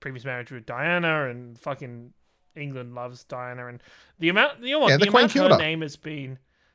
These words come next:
Speaker 1: fuck me, the amount her <laughs> name has been brought up in just general talking of news in, like, it's just fucking stupid. But I appreciate that the Queen was, like,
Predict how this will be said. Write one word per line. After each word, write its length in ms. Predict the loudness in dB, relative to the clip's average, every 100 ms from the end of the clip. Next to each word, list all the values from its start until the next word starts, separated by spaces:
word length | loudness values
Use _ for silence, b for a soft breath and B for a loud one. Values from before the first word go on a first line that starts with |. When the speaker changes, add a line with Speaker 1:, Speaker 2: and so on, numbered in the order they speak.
| _
Speaker 1:
fuck 380 | _ -12 -12 -12
me, 160 | -20 -20 B B
the 100 | -2
amount 300 | 6 8 10
her 240 | 10 8 8
<laughs> 80 | 4
name 280 | 4 4 2
has 180 | 0 0
been 160 | 0 -2 -4
brought 340 | -2 0 2
up 360 | 2 0 -2 -14 b b _
in 440 | -4 -4 -4 -8 -14 -8
just 300 | -6 -6 -4
general 340 | -2 0 -4
talking 400 | -2 -4 -4 -6
of 200 | -6 -6
news 480 | -8 -6 -8 -12 -16
in, 280 | -14 -12 -10
like, 240 | -12 -12 -20 _ _ _ _ -16
it's 240 | -16 -12
just 300 | -12 -12 _
fucking 440 | -14 -12 -12 -16 -20 _
stupid. 460 | -18 -14 -12 -12 -18 b b b b
But 280 | 4 6 4
I 120 | 2 0
appreciate 640 | 0 -4 -2 0 0 0
that 220 | -4 -4
the 80 | -10
Queen 400 | -2 -2 -2 -4
was, 160 | -6
like, 500 | -2 0 0 -2 -12